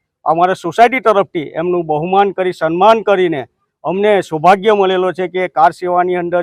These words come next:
જે લોકોએ ભાગ લીધો હતો, તેવા બી આજે અમારી સોસાયટીમાં રહે છે અને જે લોકોએ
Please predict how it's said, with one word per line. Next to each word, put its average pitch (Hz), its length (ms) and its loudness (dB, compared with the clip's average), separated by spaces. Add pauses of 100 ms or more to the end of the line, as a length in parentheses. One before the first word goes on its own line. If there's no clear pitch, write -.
જે 185 120 -2 (200)
લોકોએ 180 320 0 (1500)
ભાગ 208 280 4
લીધો 202 240 2
હતો, 147 160 -4 (200)
તેવા 202 280 4
બી 214 160 2
આજે 190 140 0
અમારી 180 380 -2
સોસાયટીમાં 175 580 -4
રહે 175 140 -2
છે 185 120 -6
અને 180 80 -4 (100)
જે 233 220 -2
લોકોએ 190 340 2